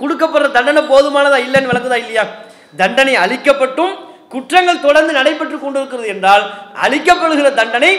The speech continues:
போதுமானதா இல்ல. இதை விட கொடுமை என்ன தெரியுமா?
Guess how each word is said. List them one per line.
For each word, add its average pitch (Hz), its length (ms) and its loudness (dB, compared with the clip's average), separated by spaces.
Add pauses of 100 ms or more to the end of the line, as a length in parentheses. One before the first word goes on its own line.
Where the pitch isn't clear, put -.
(120)
போதுமானதா 240 500 2
இல்ல. 160 220 -6 (560)
இதை 240 220 2
விட 311 180 4
கொடுமை 277 320 -2
என்ன 269 120 0
தெரியுமா? 247 300 -2